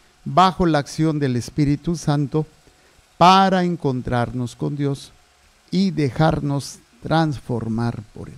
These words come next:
dejarnos transformar por Él. Eh, ¿cuáles son los pasos de la Lección Divina? Los pasos son lectura, invocación al Espíritu Santo, lectura del texto, contestando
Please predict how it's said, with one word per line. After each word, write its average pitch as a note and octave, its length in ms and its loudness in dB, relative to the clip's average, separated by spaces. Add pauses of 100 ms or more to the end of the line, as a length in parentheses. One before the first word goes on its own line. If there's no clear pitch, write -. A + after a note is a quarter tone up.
(140)
dejarnos C3 540 -6
transformar G#2+ 720 -8
por - 240 -12
Él. - 80 -20 (800)
Eh, D3+ 160 2
¿cuáles A3+ 280 6
son G#3 200 2
los F3+ 160 0
pasos C#3 520 2
de C#3 100 4
la C3 160 2
Lección C3 420 -4
Divina? A2+ 460 -6 (520)
Los - 180 -4
pasos E3+ 420 -2
son F3 340 0 (360)
lectura, F3 760 4 (160)
invocación E3 640 6
al E3 160 4
Espíritu C3+ 540 -2
Santo, D#3+ 420 -2
lectura C#3 500 -4
del D#3 220 -4
texto, D#3 480 -2 (520)
contestando D#3+ 840 0